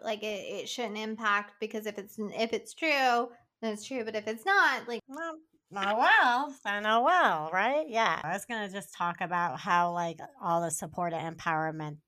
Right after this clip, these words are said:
Speaker 2: that she has given also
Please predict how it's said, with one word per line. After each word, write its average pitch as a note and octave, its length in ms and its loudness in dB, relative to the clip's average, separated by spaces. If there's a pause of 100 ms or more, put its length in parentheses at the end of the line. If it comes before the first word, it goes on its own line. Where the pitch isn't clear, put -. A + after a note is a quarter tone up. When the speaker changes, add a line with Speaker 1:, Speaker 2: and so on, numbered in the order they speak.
Speaker 2:
that D3+ 300 -2
she E3 320 -8
has D3 320 -6
given G3+ 500 -2
also D#3 800 -6